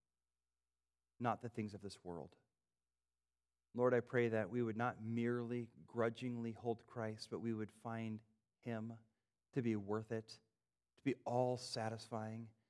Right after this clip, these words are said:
to be good, because we know that in him, the promise of the resurrection, the hope of glory, eternal wealth and honor are ours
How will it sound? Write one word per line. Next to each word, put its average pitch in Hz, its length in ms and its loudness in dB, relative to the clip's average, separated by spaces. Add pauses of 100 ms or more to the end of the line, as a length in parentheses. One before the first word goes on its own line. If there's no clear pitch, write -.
(380)
to 131 80 2
be 110 180 2 (120)
good, 123 460 0 (1700)
because 127 240 0
we 123 80 6
know 120 100 4
that 117 160 4
in 127 160 4
him, 123 380 -4 (960)
the 110 60 -4
promise 135 440 4
of 120 100 -2
the 120 80 -2
resurrection, 123 800 -2 (440)
the 110 60 0
hope 143 500 2
of 117 200 -2
glory, 131 680 2 (320)
eternal 143 800 0 (180)
wealth 135 420 4
and 107 180 0 (100)
honor 127 400 0
are 113 240 0
ours 117 440 2